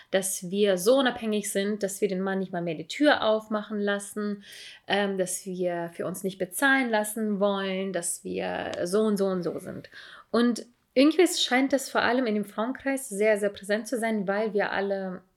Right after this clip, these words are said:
in diesem, dadurch, in diese, durch diese Unabhängigkeit, in diese Male Energy versinken und dadurch ja auch, again, klischeehaft gesprochen, mh,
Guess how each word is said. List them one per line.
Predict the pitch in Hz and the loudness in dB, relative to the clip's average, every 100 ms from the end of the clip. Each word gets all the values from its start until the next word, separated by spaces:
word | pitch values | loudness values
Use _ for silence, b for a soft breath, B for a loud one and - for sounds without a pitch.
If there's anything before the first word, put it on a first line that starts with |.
| _ | _
in | - 190 | -4 -2
diesem, | 202 190 190 190 190 170 | 0 0 0 0 -2 2
dadurch, | 214 339 381 - _ 208 | 4 4 2 -2 _ -6
in | 196 | -4
diese, | 185 180 - - | 0 0 0 -4
durch | 185 | -6
diese | 190 180 - | -4 -6 -4
Unabhängigkeit, | 240 285 285 208 202 202 202 202 | -2 0 -2 -4 -4 -4 -6 -4
in | |
diese | 185 190 190 | -6 -4 -2
Male | 190 190 214 - | -2 -2 -2 -4
Energy | 202 208 175 165 | -4 -4 -4 -8
versinken | - 160 175 202 190 196 262 B B B - | -8 -2 -2 -2 -4 -4 -4 B B B -2
und | 202 | 2
dadurch | 202 196 196 | 2 2 -2
ja | 196 185 180 - | -2 -2 -4 -4
auch, | 180 185 180 - _ _ _ - 151 | -2 -4 -6 -16 _ _ _ -12 2
again, | 208 202 185 185 | 4 4 2 0
klischeehaft | - 190 214 196 185 - - 180 | -2 0 2 2 0 -4 -8 -8
gesprochen, | 185 - 202 202 269 269 B B B - | -8 -4 -4 -2 -4 -6 B B B -2
mh, | 202 202 202 202 | 2 2 2 -2